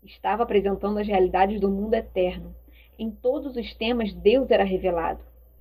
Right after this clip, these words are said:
Jesus procurava quebrar o encantamento da cega preocupação que mantém os homens absorvidos com o terrestre. Colocava as coisas desta vida em sua verdadeira relação como subordinadas às in-, às de interesse eterno.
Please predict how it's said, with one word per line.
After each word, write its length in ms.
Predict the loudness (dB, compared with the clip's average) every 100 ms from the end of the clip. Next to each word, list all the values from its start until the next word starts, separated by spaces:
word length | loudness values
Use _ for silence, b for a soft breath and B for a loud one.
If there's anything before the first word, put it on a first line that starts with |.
| b b b
Jesus 360 | 2 2 2 4
procurava 440 | 4 6 4 4
quebrar 420 | 2 0 4 2
o 60 | 2
encantamento 640 | -4 -4 -2 -2 -4 -4
da 160 | -2 -2 -2
cega 280 | 2 4 4
preocupação 680 | 2 0 0 2 2 0 -6
que 100 | -4
mantém 400 | -4 -4 -4 -4
os 140 | -4
homens 280 | -4 -4 -6
absorvidos 880 | -8 -10 -4 -2 -2 -4 -4 -4 -6
com 160 | -8
o 40 | -8
terrestre. 600 | -6 -4 -4 -4 -8 -20 b b b b
Colocava 540 | 4 6 6 2 2 2
as 120 | 0
coisas 300 | 2 2 2
desta 320 | 0 0 -4
vida 240 | -2 -2
em 100 | -4
sua 160 | -2 0
verdadeira 720 | 0 2 2 4 4 4 2
relação 640 | 0 -4 -6 -8 -6 -6 -4
como 260 | -4 -6
subordinadas 920 | -6 -2 4 4 4 0 2 2 0
às 100 | -2
in-, 260 | -4 -6 -8 -2
às 200 | 0 0
de 80 |
interesse 440 | 0 4 6 6 4
eterno. 440 | -2 0 0 -4